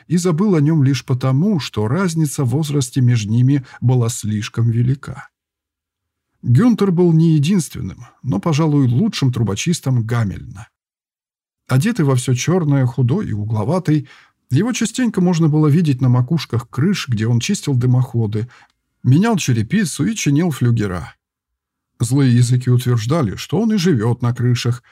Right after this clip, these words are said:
таскает из каминных труб коптящиеся там окорока и сыр. А вниз спускается лишь за тем, чтоб поесть, а особенно злые,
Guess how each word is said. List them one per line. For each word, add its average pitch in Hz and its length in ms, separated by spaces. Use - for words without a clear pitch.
таскает 160 460
из 120 120
каминных 117 440
труб 165 260
коптящиеся 113 720
там 104 280
окорока 117 560
и 120 100
сыр. - 380
А 123 140
вниз 156 460
спускается 123 680
лишь 113 220
за 113 160
тем, 190 280
чтоб - 320
поесть, 101 580
а 104 140
особенно 113 460
злые, 92 380